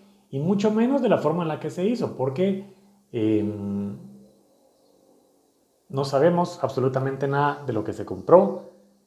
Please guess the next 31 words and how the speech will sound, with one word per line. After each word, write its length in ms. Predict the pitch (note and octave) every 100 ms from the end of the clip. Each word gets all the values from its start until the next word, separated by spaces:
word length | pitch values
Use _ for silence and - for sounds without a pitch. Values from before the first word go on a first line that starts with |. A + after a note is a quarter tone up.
| _
ni 80 | G#2
nada. 300 | G2+ - - _ _ _ _ _ _ _ _ _ _ - - _ _ _ _ _ _ _ _ _ _ _ _ _ _ -
Esa 180 | G#3+ B3
es 60 | A#3+
la 100 | -
primera 320 | E3 F3+ G3
parte 240 | G3 G3+
que 60 | F3+
nos 120 | C3+
pasó, 360 | C#3 - E3+ G3
digamos, 360 | D#3+ E3+ F#3+
en 80 | E3
la 60 | B2
última 340 | B2 D3+ D#3+
reunión 640 | C#3 A#2+ A2+ F#3 G3+ - -
que, 560 | A2 G#2 G2+ G2 G2 -
que 80 |
tuvimos 500 | - G#2 A2 C3+ D3
de, 640 | C3+ A2 G#2 G2 F#2+ - - _ _ _ _
de 140 | A2+ A2
consejo. 420 | F#3+ E3 E3 G3 - - - _ _ _ _ _ _ _ _ _ _ _ _ _ _ _ _ _ _ _ _ _ _ _ _ _ _ _ _ _ _ _ _ _ -
Y 60 |
por 120 | E3+
supuesto 320 | - C#3+ C#3+ F3+
fue 160 | B2+
muy 140 | C3 C#3
molesto 340 | C#3 C#3 -
y 60 | A2+
muy 100 | A2+
frustrante 460 | C#3 - C3+ G3
porque, 580 | - A2+ - F#2 F#2